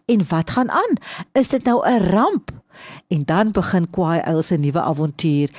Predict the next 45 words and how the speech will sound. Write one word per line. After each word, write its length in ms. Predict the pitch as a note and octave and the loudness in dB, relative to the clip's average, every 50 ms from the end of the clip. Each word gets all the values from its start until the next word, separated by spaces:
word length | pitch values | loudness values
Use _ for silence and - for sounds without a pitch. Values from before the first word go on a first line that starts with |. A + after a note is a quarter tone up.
| - - | -20 -16
soos 380 | - - - - F#3 F3+ E3 - | -12 -8 -2 2 2 2 2 2
die 140 | - E3+ D#3+ | 0 -2 0
seisoene 680 | - - E3 E3 - - - D3+ C#3 D3 D3+ D3 D3 C3 C#3 | 0 0 -2 -2 -2 0 0 0 2 2 2 2 0 0 -2
wissel. 380 | C#3+ C3+ - - D3 C3+ C3 | -4 -4 -4 -2 -4 -4 -4
En 100 | C3 D3 | -4 -6
so 320 | - - - A#3+ B3 A#3+ A#3 | -6 -2 0 2 2 2 0
gaan 200 | - - G3+ F#3 | 0 -2 -2 -2
jy 60 | F3+ | -2
sommer 220 | E3+ - F#3 F3+ | -2 -2 -2 -4
vir 100 | E3+ - | -2 -2
jou 120 | E3 D#3 D#3 | -2 -4 -2
kinders 320 | - E3 D3 D#3+ D#3+ - | -2 -2 -2 -2 -2 -2
leer 320 | D3+ C#3 C#3 C3+ B2+ B2+ - - - - - | -2 -2 -2 0 0 -2 -4 -8 -20 -20 -18
van 200 | _ - E3+ E3 | _ -4 -2 0
die 80 | D#3 E3 | 0 -2
seisoene. 640 | - - E3 D#3 - - - D#3+ C#3 C3+ B2+ B2 - - - - _ _ | -2 0 -2 -2 -2 -2 -2 -2 -2 -2 -4 -6 -10 -14 -20 -20 _ _
Kwaai 320 | - - C4 B3+ C4 B3+ - - | 0 2 4 4 4 4 2 0
Uil 360 | - A#3 A3 A3 A#3 C#4 E4 - - - - - _ | 0 2 2 2 2 2 0 -4 -8 -20 -20 -12 _
en 180 | - G#3+ G#3 G#3+ | 0 0 0 2
sy 180 | - - A3+ | 2 2 0
boom 480 | F#3 - - D#3 D#3 D#3+ D#3+ F#3+ C#4+ - - - - - - D3+ - _ - | 0 2 2 2 2 2 2 0 -4 -6 -10 -20 -20 -20 -20 -20 -14 _ -2
en, 300 | G3 E3+ D#3+ D#3 D#3 D#3 | 0 2 2 2 2 2
eh, 280 | D#3 D3+ D3 C#3+ C#3+ D3+ - _ _ _ | 2 2 2 0 0 -2 -6 _ _ _
soos 240 | - - - F3 D#3 | -14 -6 -6 -2 -2
ek 100 | F3+ E3+ | -2 -4
sê, 120 | - F3+ | -2 -2
het 160 | E3 D#3+ D#3+ - | -2 -2 -2 -2
word 200 | D3+ D3+ - - | -4 -2 -2 -2
uitgegee 480 | - D3 - - E3+ - - D#3+ D3 | -4 -6 -4 -4 -6 -4 -2 -2 -2
deur 140 | B2+ D3 D3+ | 0 -2 -4
Struik 360 | - - - A#3 B3+ C4+ C4 | -4 -2 -2 0 0 0 0
en 80 | C#4 A#3 | 0 0
dis 180 | A#3+ B3 - | 0 -2 -2
vir 100 | - C4 | 0 0
die 100 | C4 - | 0 2
ou 100 | - G#3 | 2 0
kleintjies, 580 | F#3+ - A3 G#3 F#3 E3+ D#3+ - - D#3+ - - | 0 0 0 2 2 2 0 0 -4 -6 -4 -2
nie 160 | A3+ B3 C4+ | 0 0 0
vir 140 | - A3 G3 | 0 -2 -4
voorlees, 640 | - - F#3 E3+ D#3 - C#3+ C#3 G#2+ B2 C#3 - - | -2 0 0 0 0 0 0 -2 -2 -2 -4 -6 -8
is 120 | E3 - | -10 -6
baie 260 | - D#3+ D3+ D3 - | -4 -2 -2 -2 -2
oulik. 400 | - C#3+ C#3+ A2+ G#2+ B2+ - - _ _ _ - - - - - | -2 -2 -4 -4 -4 -8 -8 -14 _ _ _ -20 -20 -20 -20 -20
<laughs> 400 | - - - - - G#3+ F#3 - | -14 -10 -8 -2 0 0 0 0
Dan 380 | - F#3+ G3 B3+ C#4+ A#3+ B3 | 0 0 2 4 4 4 2